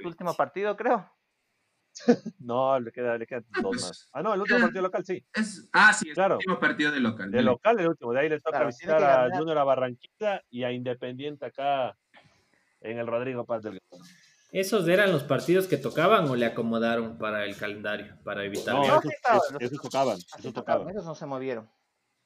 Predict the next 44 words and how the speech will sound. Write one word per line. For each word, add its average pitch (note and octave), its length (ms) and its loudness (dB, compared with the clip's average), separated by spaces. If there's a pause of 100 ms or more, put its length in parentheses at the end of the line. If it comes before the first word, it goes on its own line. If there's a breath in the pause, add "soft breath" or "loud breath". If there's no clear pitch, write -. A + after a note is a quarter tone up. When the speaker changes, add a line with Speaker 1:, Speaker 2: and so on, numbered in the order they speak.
(500)
Speaker 2:
No A2+ 100 -8
se C#3 80 -8
han C3+ 60 -6
movido B2+ 260 -2
las A#2 160 -2
fechas G#2 240 -12
como F2+ 180 -10
así. F2 160 -14 (720)
Speaker 1:
Y D3 100 -10
de C#3+ 80 -2
ahí, F3+ 600 0 (120)
eh, C#3 200 -2
Sao C#3+ 300 0
Paulo F3 280 4
ya E3 80 -8
está D3+ 460 -2
saliendo D3+ 480 -4
a D3 100 -4
Quito, A3+ 380 -4
juega E3+ 240 -6
el D3+ 100 -4
martes D#3 300 -8
también C#3+ 240 -10
a C#3+ 60 -6
las C3 160 -6
siete D#3+ 280 -6
de D3+ 60 2
la D3+ 60 4
noche. G#3 580 -4
Eh, A#2+ 480 -4 (380)
si - 460 -20
Speaker 2:
Bravo, A2+ 180 8
Speaker 1:
Liga D#3 140 6
ganando D3 260 4
Speaker 2:
bravo D#3 80 4
Speaker 1:
ahí D#3+ 180 2
Speaker 2:
partido. F3 80 -4
Speaker 1:
estaría C#3 400 0
con B2+ 200 -4
pie D3 220 -2
y C3 80 -6
medio C3 400 -6
en, A#2 160 -10
en, A#2+ 140 -10